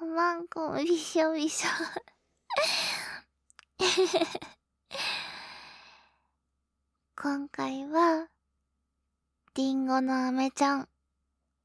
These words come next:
<laughs> 実演オナニーということで、君の前で、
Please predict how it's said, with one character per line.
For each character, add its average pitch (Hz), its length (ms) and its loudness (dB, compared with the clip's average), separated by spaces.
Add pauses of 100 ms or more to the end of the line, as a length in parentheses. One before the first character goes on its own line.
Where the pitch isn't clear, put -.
(1600)
<laughs> 302 480 -2 (1700)
実 - 320 -4
演 294 360 0 (120)
オ 311 60 -2
ナ 320 220 4
ニ 285 460 -4 (300)
ー - 20 -10
と 294 100 -2
い 285 220 -4
う 302 160 -6
こ 302 120 0
と 302 180 0
で、 339 260 -2 (1080)
君 262 300 0
の 269 240 -4
前 285 380 -4
で、 277 360 -4